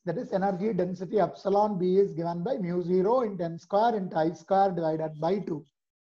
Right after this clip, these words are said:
But we know that B is equal to mu zero into N into I. So what I am doing is, I am dividing and multiplying the above equation, this equation, with mu zero.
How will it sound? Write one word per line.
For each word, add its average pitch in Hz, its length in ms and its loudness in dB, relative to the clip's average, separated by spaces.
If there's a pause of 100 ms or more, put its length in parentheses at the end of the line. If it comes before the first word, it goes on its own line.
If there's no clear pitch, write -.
(720)
But 175 180 0
we 185 160 4
know 214 200 2
that 226 260 4
B 208 160 2
is 208 200 2
equal 196 320 0
to 214 80 -6
mu 185 200 0
zero 196 380 2
into 196 260 2
N 175 200 0
into 185 300 0
I. 151 180 2 (840)
So 208 180 4
what 208 240 6
I 285 80 2
am 269 240 0
doing 170 420 2
is, - 360 -10 (680)
I 185 140 0
am 185 280 -4 (100)
dividing 240 440 6
and 226 180 0
multiplying 233 600 2
the 214 100 6
above 202 280 6
equation, 190 640 4 (280)
this 175 220 2
equation, 190 580 2 (600)
with 202 120 4
mu 233 220 4
zero. 170 440 0